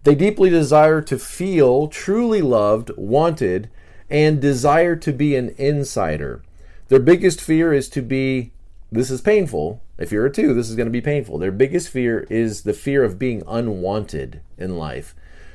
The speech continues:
That everybody else wants to be around each other, and for whatever reason, you are seen as defective and, uh, you are unwanted, um,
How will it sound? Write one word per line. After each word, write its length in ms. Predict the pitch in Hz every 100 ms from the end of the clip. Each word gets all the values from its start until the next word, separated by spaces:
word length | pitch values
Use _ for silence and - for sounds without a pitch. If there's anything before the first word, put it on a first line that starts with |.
| - -
That 380 | 107 120 - -
everybody 460 | 135 175 165 160 151
else 380 | 147 147 - - - - -
wants 440 | 98 127 170 156
to 60 | 156
be 120 | 151
around 300 | 143 139 135
each 180 | 127 139
other, 280 | 127 123 117
and 140 | 95
for 140 | -
whatever 320 | 113 143 131 131
reason, 580 | 131 123 123 120 117 - - - - - -
you 680 | - 104 135 156 160 156 127
are 400 | 95 107 107 98
seen 280 | - 156 151
as 180 | 123 85
defective 880 | 92 - 151 147 151 143 120 -
and, 460 | 110 110 113 110 104 - - - -
uh, 320 | 104 104 82 -
you 240 | 120 131
are 120 | 110 -
unwanted, 920 | 151 143 131 135 131 139 101 87 - -
um, 540 | 107 104 95 87 82